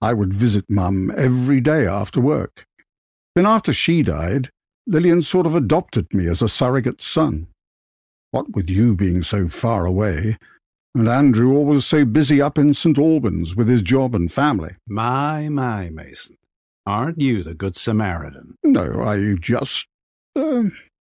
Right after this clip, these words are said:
Speaker 1: we got on well. I enjoyed her company. I knew she felt lonely after Mum went, so I just carried on popping round to see how she was, doing the odd bit of shopping for her. I sometimes took her out in the car for a drive in the country when the weather was nice. Um,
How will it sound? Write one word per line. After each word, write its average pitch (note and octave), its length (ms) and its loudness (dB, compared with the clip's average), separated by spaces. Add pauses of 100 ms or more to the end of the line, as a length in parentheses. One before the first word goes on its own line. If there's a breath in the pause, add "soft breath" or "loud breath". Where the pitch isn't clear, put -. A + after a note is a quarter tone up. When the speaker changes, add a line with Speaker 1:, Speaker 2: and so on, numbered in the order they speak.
(340)
Speaker 1:
we F4 120 2
got - 260 -4
on - 240 -4
well. - 520 -4 (720 soft breath)
I C#4+ 140 4
enjoyed B3 460 4
her C3 140 0
company. C3+ 580 -2 (880)
I B3 100 2
knew G3 180 4
she B2 180 2
felt A2+ 320 0
lonely F#2+ 400 0
after G2 240 -4
Mum F#2+ 300 -2
went, G2+ 320 -4 (800 loud breath)
so A3+ 160 0
I G#3 60 2
just C#3+ 280 0
carried C3 340 2
on C3+ 280 2
popping C3+ 340 2
round A#2 260 0
to - 80 -2
see C3 200 2
how C3 160 2
she - 160 0
was, C3+ 480 -2
doing F#2+ 240 0
the F#2+ 100 2
odd F2+ 200 -2
bit G2+ 140 0
of G#2 100 -4
shopping G2 380 -2
for - 200 -8
her. - 160 -10 (1300)
I C3+ 40 -4
sometimes E3 520 0
took B2+ 140 0
her A#2 140 0
out C3+ 240 -4
in C#3 100 4
the D3+ 100 0
car D#2+ 460 -2
for - 180 -4
a G2+ 80 0
drive A2+ 360 0
in G#2+ 60 -2
the A#2+ 80 0
country G2 480 -2
when D2+ 220 -6
the F#2 60 -10
weather D#2 260 -10
was - 220 -12
nice. A2 440 -4
Um, F#3+ 180 -2